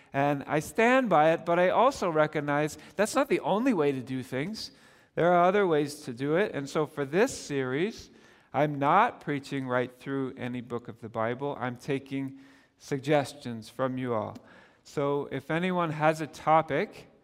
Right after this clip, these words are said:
that they would like to hear me preach on, or if anyone has a particular passage of Scripture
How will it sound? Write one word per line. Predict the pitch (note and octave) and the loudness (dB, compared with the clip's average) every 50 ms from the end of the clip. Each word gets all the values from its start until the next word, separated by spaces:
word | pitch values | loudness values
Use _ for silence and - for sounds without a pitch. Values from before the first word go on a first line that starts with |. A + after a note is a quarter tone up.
| _ _ _ _ _ _ _ _ _ | _ _ _ _ _ _ _ _ _
that | B2 B2 A#2+ | -8 -4 -2
they | C3+ C#3 | -2 -2
would | C3+ C3+ C3 | 0 0 0
like | C#3 C#3+ D3 C#3+ | 0 0 0 -2
to | - C3+ | -4 -6
hear | B2+ C#3 D3+ C#3+ | -4 -4 -4 -4
me | C#3 C#3 C3+ C3 | -2 -4 -6 -6
preach | C3+ - D3+ D#3+ D#3+ D#3 - - | -6 -4 -4 -4 -4 -4 -4 -4
on, | C3 A#2+ B2 C3+ D3 F3+ G3 - - - _ _ _ _ _ _ _ _ _ _ _ | -2 0 0 0 -2 -4 -6 -10 -16 -20 _ _ _ _ _ _ _ _ _ _ _
or | A#2+ B2 C3 | -6 -6 -6
if | B2+ - | -4 -2
anyone | D3 D3 D3+ D#3 D#3 D3+ C#3 | -2 0 0 0 0 0 2
has | C3+ C#3+ D3 C3+ C#3 | 4 4 4 4 2
a | B2+ | -4
particular | - C#3+ C3+ - E3 D#3 C#3+ - D3+ D3 C#3 | -8 -10 -6 -4 -4 -4 -2 -2 -2 -2 -2
passage | C3+ - - C#3 C#3+ C#3+ C#3+ - - D3 C3 - | -2 0 2 4 4 4 2 0 -4 -8 -6 -6
of | C3 A2+ | -8 -8
Scripture | - - - - - D#3+ E3+ F#3+ - - - - B2 A#2+ B2 D3 F3 | -10 -12 -16 -10 -4 -2 -2 -2 -2 -8 -12 -6 -4 -4 -4 -4 -6